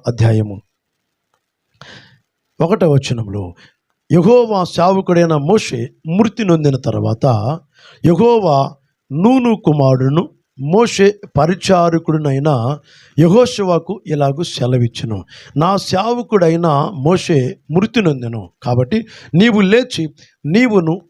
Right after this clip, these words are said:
ఈ జనులందరి, జనులందరూ ఈ యొర్దాను నది దాటి నేను ఇశ్రాయేలులకు ఇచ్చున్న దేశమునకు వెళ్ళుడి.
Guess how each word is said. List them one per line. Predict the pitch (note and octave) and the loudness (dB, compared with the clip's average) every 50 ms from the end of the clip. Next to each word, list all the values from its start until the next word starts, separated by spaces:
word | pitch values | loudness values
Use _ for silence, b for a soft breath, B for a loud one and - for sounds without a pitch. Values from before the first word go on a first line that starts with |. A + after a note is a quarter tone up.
| - | -6
ఈ | F3+ F#3+ G3 G3 F3 | 0 2 4 4 4
జనులందరి, | C#3+ C3 E3+ F#3+ G#3 G#3+ G#3+ G#3+ A3+ A#3 A#3 A3+ A3+ G#3+ G3+ G3+ G3+ _ _ _ _ _ _ - B2+ | 2 0 0 0 2 0 0 -2 -2 -2 0 2 2 2 2 -2 -4 _ _ _ _ _ _ -12 -2
జనులందరూ | A2+ E3+ G3 A3 A3+ A3+ A3 A3 G3+ G3+ F3 E3 D#3+ D#3+ E3 D#3+ b b b b b b b B2 | 0 0 2 2 2 0 0 2 0 0 0 2 0 0 -2 -2 b b b b b b b -4
ఈ | A#2 C#3+ D#3+ | 2 4 4
యొర్దాను | D3+ D#3+ E3 F#3 F#3+ D#3+ D3 F#3 G#3 A3+ | 6 4 4 2 0 0 0 0 0 0
నది | A3 G#3+ G3+ F#3+ | 2 0 0 0
దాటి | E3 E3 D#3 D#3 D3+ - A3+ A3+ A3 | 0 0 0 0 -2 -4 -10 -10 -8
నేను | F3+ E3 F#3+ G#3+ G#3 F#3 F3 D#3 - b b b b b | -4 0 2 2 4 4 2 0 0 b b b b b
ఇశ్రాయేలులకు | b D#3 - - G#3 G#3+ A#3 A#3 A3+ A3 G#3 G3+ - | b 0 2 2 2 2 4 4 4 2 2 0 -2
ఇచ్చున్న | F3+ - - F#3 F3 E3+ D#3 | -4 -6 -4 -4 -2 -2 -2
దేశమునకు | C3+ A#2 C3+ F3+ F#3+ - - F#3+ F#3 D#3+ D#3 C#3+ - - B2 A#2+ | -2 0 0 0 0 0 -4 -4 -2 -2 -2 -2 -2 -4 0 0
వెళ్ళుడి. | C#3 D3+ E3 D#3+ D3+ C3 | 2 2 2 2 2 0